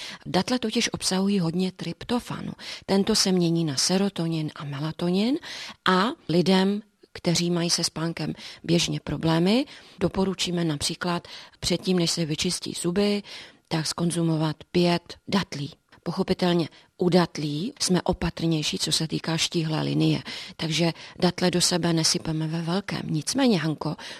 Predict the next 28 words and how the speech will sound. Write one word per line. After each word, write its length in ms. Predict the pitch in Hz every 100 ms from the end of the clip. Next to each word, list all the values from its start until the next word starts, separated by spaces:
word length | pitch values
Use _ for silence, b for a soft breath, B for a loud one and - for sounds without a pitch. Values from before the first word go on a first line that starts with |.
| B
z 100 | 143
datlí 420 | 147 233 - 156 160
se 220 | - 165
dneska 420 | 160 - 180 170 B B - 170
vyrábí 520 | 165 160 165 180 180 B B -
takzvaný 420 | 175 151 170 156
datlový 580 | 156 196 - 220 220 214
syrup, 640 | - - 196 165 139 - - - b -
předtím 340 | - 185 180
byl 140 | 156 143
kokosový, 880 | - 196 - 214 - 175 160 156 -
jestli 240 | 175 170
si 120 | 165
vzpomínáte, 680 | 185 - 160 160 156 147 160 B B B
a 60 | -
teď 220 | 190 190
je 60 | 170
datlový 600 | 180 190 208 220 185 165 B B -
syrup 420 | - 190 196 214
nebo 260 | 185 170 170
cukr. 580 | - - 277 285 156 147
Datlový 460 | 143 208 - 220 165
cukr 340 | - 247 190
není 300 | 165 160 151
nic 320 | 165 277 -
jiného 400 | 143 143 151 196
než 320 | 185 139 - B B B B B
usušené, 800 | 202 202 226 - 214 208 196